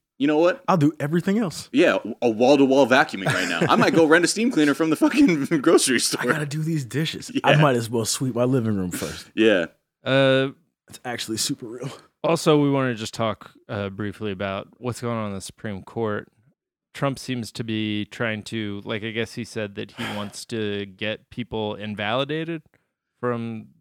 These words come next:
Speaker 3: being on the Supreme
Speaker 1: He
Speaker 3: Court because they had an anti-Trump bias.
Speaker 1: His whole
Speaker 2: Oh,
Speaker 1: thing,
Speaker 2: wow.
Speaker 1: okay, there was a decision that was made, uh, a five to four decision,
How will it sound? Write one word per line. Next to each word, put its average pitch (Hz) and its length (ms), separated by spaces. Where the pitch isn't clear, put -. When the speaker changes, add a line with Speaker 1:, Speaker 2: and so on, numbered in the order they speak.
Speaker 3:
being 123 280
on 127 160
the 123 60
Supreme - 340
Speaker 1:
He 160 140
Speaker 3:
Court 196 200
because 123 340
they 113 240
had 110 180
an 113 140
anti-Trump 120 720
bias. 117 500
Speaker 1:
His 175 180
whole 175 160
Speaker 2:
Oh, 175 120
Speaker 1:
thing, 110 200
Speaker 2:
wow. 98 160
Speaker 1:
okay, 104 240
there 110 180
was 107 260
a 107 120
decision 131 720
that 104 180
was 90 220
made, 85 460
uh, 90 360
a 85 40
five 113 380
to 120 140
four 104 400
decision, 85 760